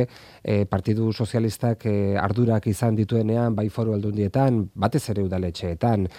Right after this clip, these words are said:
eta baita Eusko Jaurlaritzan ere beti era-, erakutsi duela euskalgintzaren aldeko jarrera argia. Eta gaur egun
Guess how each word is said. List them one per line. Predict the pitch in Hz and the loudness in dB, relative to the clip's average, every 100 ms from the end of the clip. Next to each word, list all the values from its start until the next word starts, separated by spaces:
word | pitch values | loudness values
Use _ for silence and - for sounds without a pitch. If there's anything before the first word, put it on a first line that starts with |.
| - | -8
eta | - 98 101 | -4 0 2
baita | 110 117 | 2 2
Eusko | 104 117 | 0 0
Jaurlaritzan | 113 107 107 117 110 | 0 0 0 0 0
ere | 104 113 | 2 2
beti | 98 98 | 0 -2
era-, | 90 85 - - | -2 -4 -6 -6
erakutsi | 90 90 101 104 | -4 -4 -6 -4
duela | 92 95 101 104 - - - | -2 0 0 -2 -6 -12 -4
euskalgintzaren | 95 - 104 95 95 90 90 | -2 -2 -2 -4 -4 -4 -4
aldeko | 90 87 98 90 85 | -4 -4 -2 -2 -2
jarrera | - 92 95 90 87 - - - | -2 -2 -2 -2 -6 -10 -18 -6
argia. | 92 90 101 95 85 - - - - - | -4 -2 0 0 -2 -10 -20 -20 -20 0
Eta | 107 101 | 2 2
gaur | 98 113 123 | 4 6 6
egun | 127 147 147 | 4 6 4